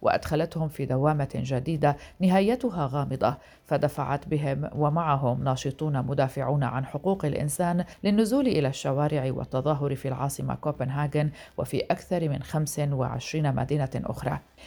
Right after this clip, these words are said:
من بين هؤلاء عائلة عمر وأسماء الناطور الذين وصلوا إلى الدنمارك بعد رحلة شاقة وصفتها العائلة برحلة الموت، فقد وصلوا على متن قارب خشبي عبر البحر، واستغرقت الرحلة ثلاثة أيام.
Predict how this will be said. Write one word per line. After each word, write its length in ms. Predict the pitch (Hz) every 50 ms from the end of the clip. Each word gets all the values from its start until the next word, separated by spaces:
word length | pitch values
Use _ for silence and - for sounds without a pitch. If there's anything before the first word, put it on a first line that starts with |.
| - - -
من 140 | - 151 139
بين 220 | 143 135 139 135 135
هؤلاء 460 | 143 - - 127 135 143 147 156 - - - -
عائلة 420 | 135 147 180 214 226 220 214 208 202
عمر 320 | - 143 143 139 131 127 131
وأسماء 460 | 131 127 - 131 - - 143 - -
الناطور 500 | 135 127 127 127 - - 175 180 185 185 185 - - - - -
الذين 420 | 196 208 214 196 240 240 226 226 214 214 214 - - -
وصلوا 460 | 180 190 247 254 - 240 202 190 185 -
إلى 140 | 147 147 135
الدنمارك 680 | 127 127 131 - - - - 135 143 165 208 202 - 190
بعد 240 | 147 135 123 123 131
رحلة 500 | 131 156 156 - - 131 - - 139 139
شاقة 480 | - - 190 185 185 - - 180 180 - - - - -
وصفتها 520 | - 196 196 240 220 226 - - - 214
العائلة 460 | 151 143 127 143 147 - 139 131 127 135
برحلة 420 | - 143 139 147 - - 135 131 - -
الموت، 400 | - 131 147 143 143 - - - - - - - - -
فقد 300 | - 147 - 151 139 139
وصلوا 400 | 143 147 147 - 147 135 139 131
على 240 | 127 135 131 131 131
متن 260 | 135 139 - - 135
قارب 480 | - - 147 143 139 139 131 135 131 131 - -
خشبي 520 | 147 135 - 139 139 143 139 147 160 165
عبر 300 | - - 135 127 - 131
البحر، 440 | 131 - - 175 175 - - 202 202 196 - - - - -
واستغرقت 720 | - - - - 196 185 180 170 139 - - 135 - 143
الرحلة 380 | 139 151 160 151 - 147 143
ثلاثة 560 | 143 - - 147 151 151 147 - 147 - - -
أيام. 440 | 139 135 143 139 139 139 139 139